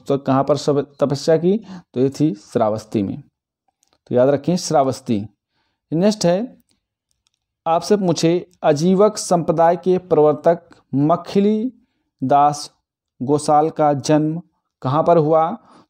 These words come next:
तो ये हुआ श्रावस्ती में। कहाँ पर दोस्तों, श्रावस्ती। यहाँ पर देखिए नेक्स्ट आपसे पूछे कि बताइए सूरसेन महाजनपद की राजधानी,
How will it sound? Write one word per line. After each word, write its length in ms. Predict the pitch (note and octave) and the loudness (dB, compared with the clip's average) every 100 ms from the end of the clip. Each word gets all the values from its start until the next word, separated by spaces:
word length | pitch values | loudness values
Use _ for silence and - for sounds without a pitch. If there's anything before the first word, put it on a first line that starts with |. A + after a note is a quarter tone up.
| _ | _
तो 100 | C3 | 2
ये 160 | C#3 | 4
हुआ 320 | D#3 C3 B2+ B2+ | 4 4 2 0
श्रावस्ती 800 | - C3 A#2 A#2 A2+ - - | -2 0 2 2 0 -4 -6
में। 220 | F#2+ G2+ A#2 _ _ _ _ _ _ _ _ _ | -6 -6 -14 _ _ _ _ _ _ _ _ _
कहाँ 180 | - C#3+ | -2 0
पर 140 | F3 F3 | 2 2
दोस्तों, 520 | F#3 F3 G#3 D4 - - | 0 2 0 0 -8 -2
श्रावस्ती। 840 | C3+ C3+ C#3+ B2+ A2+ - A2 G2+ G2 _ _ _ _ _ - | 2 2 2 0 -4 -4 -4 -6 -10 _ _ _ _ _ -6
यहाँ 180 | C3+ D#3+ | 0 2
पर 120 | G3+ | 2
देखिए 320 | F#3+ F3 F3 | 2 0 0
नेक्स्ट 380 | F3+ E3 G3 - G3+ - | 2 2 2 -2 -6 -2
आपसे 280 | - C3+ D#3 | -4 -2 -2
पूछे 480 | D3+ F#3+ - C#3+ C#3+ _ _ _ - | -2 -2 -2 -2 -4 _ _ _ -4
कि 80 | |
बताइए 580 | B2 C3 D3+ E3 C#3 C3+ - _ _ _ _ _ _ _ _ _ _ | -2 2 2 2 2 -2 -8 _ _ _ _ _ _ _ _ _ _
सूरसेन 1160 | - F#3 G3+ A3+ A3+ A3 - - D3+ D3 D3+ - _ | -2 2 4 6 6 2 0 0 2 2 -2 -8 _
महाजनपद 640 | C#3 C3 C#3+ C#3 C3 C#3 - | 0 2 4 4 2 0 0
की 140 | C#3+ | 2
राजधानी, 580 | A#2+ A#2+ G#2+ B2 C#3+ F#3+ | 4 2 2 2 0 -2